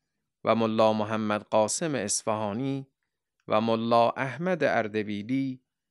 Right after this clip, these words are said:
و ملا محسن کاشانی و ملا جلال دوانی و ملا قطب الدین شیرازی و ملا قطب الدین رازی و شیخ مقتول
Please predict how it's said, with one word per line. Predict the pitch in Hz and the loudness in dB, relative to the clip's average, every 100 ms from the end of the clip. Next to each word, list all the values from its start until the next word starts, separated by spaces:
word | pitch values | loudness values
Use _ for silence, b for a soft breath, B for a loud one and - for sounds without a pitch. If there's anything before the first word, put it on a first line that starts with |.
| _ _ | _ _
و | 107 | 0
ملا | 107 113 110 113 113 | 2 2 2 4 4
محسن | 113 110 - 156 147 | 0 -4 -4 -2 -2
کاشانی | 123 120 110 - 107 107 127 131 127 _ _ _ _ _ | 0 0 0 -2 -4 -2 -2 -4 -6 _ _ _ _ _
و | 117 110 | 0 2
ملا | 113 113 113 110 | 2 2 2 2
جلال | 113 110 147 147 123 | 0 0 4 4 2
دوانی | 110 104 - 107 104 127 135 127 - _ _ _ _ - | 0 -2 0 -2 0 -2 -4 -6 -12 _ _ _ _ -4
و | 113 | 0
ملا | 113 113 110 113 | 2 2 4 2
قطب | 110 147 131 - | 2 -2 -4 -2
الدین | 123 127 151 170 139 | -4 -4 -6 -2 -2
شیرازی | 123 117 107 104 101 110 139 139 131 _ _ _ _ _ _ - | -4 -6 -2 0 -2 -4 -4 -6 -10 _ _ _ _ _ _ -2
و | 117 | 0
ملا | 127 127 127 131 | 4 2 6 4
قطب | 123 127 - - | 4 -2 -6 -4
الدین | 131 131 156 175 151 135 | -4 -2 -4 -2 0 0
رازی | 117 107 104 123 147 143 131 _ _ _ _ _ _ | 2 2 0 -4 -4 -6 -12 _ _ _ _ _ _
و | 117 | -2
شیخ | 110 - 160 151 | -2 0 0 0
مقتول | 131 120 107 - - 143 139 127 | -2 0 -2 -6 -4 -2 0 -4